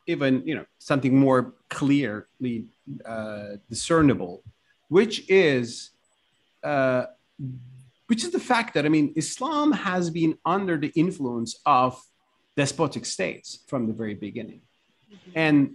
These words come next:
Speaker 1: it's the, it's the Islam defined by the state according to the interests of the state. And the interests of the state were hardly liberal in, in the classical sense of the term.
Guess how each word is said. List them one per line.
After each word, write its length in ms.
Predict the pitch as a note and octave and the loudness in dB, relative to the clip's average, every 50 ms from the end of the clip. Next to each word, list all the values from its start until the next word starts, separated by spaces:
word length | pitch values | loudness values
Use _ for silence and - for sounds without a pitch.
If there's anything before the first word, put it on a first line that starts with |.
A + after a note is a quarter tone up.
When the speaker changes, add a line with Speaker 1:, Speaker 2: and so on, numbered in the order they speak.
| - _ | -2 _
Speaker 1:
it's 280 | - G3+ - - - - | 0 2 2 0 -2 2
the, 300 | - A3 G#3+ G3+ D#3 - - _ _ - - - - _ _ _ _ _ | 4 4 4 4 2 -2 -8 _ _ -18 -18 -18 -18 _ _ _ _ _
it's 180 | G#3 G3+ - A#3+ | -6 -6 -4 -2
the 140 | G#3+ A3+ | 0 2
Islam 420 | G3 E3+ - - G#3 F#3+ F3 E3 D3+ | 2 2 0 0 2 2 4 4 4
defined 560 | E3 D#3 - D#3+ D#3+ D#3+ D#3 D3+ C#3 C3 B2+ | 2 2 2 0 -2 0 0 -2 -2 -2 0
by 200 | D3+ C#3+ C#3 C#3+ | 0 2 2 0
the 120 | B2+ C3 | -2 -4
state 500 | C3 - - - G#3+ F3+ C3 A2+ A2+ - - - _ - | -8 -6 -6 -4 -2 -2 -2 -2 -4 -6 -12 -8 _ -4
according 520 | D3 D3 - - D#3 D3 C#3 C#3 C3 C3 | -4 -2 0 0 2 4 4 4 4 2
to 100 | - C3 | 0 -4
the 140 | A#2+ A#2+ - - | -6 -6 -2 2
interests 720 | D#3+ C3+ B2+ C3 C3 B2+ A2 - - - - - - - | 4 4 4 2 -2 -6 -6 -6 -10 -12 -14 -16 -14 -12
of 180 | A#2 G#2+ - _ | -12 -14 -14 _
the 80 | G2+ G2 | -20 -18
state. 460 | - - - - - - - - - _ _ _ _ _ _ - | -14 -10 -8 -8 -8 -8 -12 -20 -20 _ _ _ _ _ _ -6
And 140 | C#3 B2+ A#2 | -4 -2 2
the 40 | A#2+ | 4
interests 460 | E3 F#3 - - D3+ C3 B2 - - | 4 4 4 4 0 -2 -2 -4 -8
of 120 | B2+ - - | -12 -12 -12
the 80 | A#2+ | -14
state 340 | - - - D3+ C#3+ C3 - | -12 -6 -4 -4 -4 -4 -4
were 120 | A#2+ A#2 | -6 -8
hardly 460 | A2+ - - C3 B2 G2+ F#2 G2+ G2 - _ - | -4 0 0 0 0 0 -4 -8 -12 -14 _ -6
liberal 440 | - D#3+ F#3+ F3+ C3 A2 F#2+ F2+ - - - - | 0 2 2 2 0 -2 -8 -8 -12 -14 -10 -6
in, 180 | C#3+ B2+ A2+ G#2+ | -6 -6 -4 -2
in 160 | - C#3 B2+ | -2 -2 -2
the 60 | A#2+ | 0
classical 540 | B2+ C3 B2 A2 A2 B2 A2 - - F#2 - _ _ _ _ _ | 0 -2 -2 -2 -2 -6 -8 -10 -12 -18 -20 _ _ _ _ _
sense 280 | - - B2 A2+ G2 - | -10 -6 -6 -6 -6 -8
of 100 | A2+ - | -10 -14
the 80 | - - | -12 -6
term. 300 | - F#3 F3 A#2+ - | -2 -2 -2 -2 -4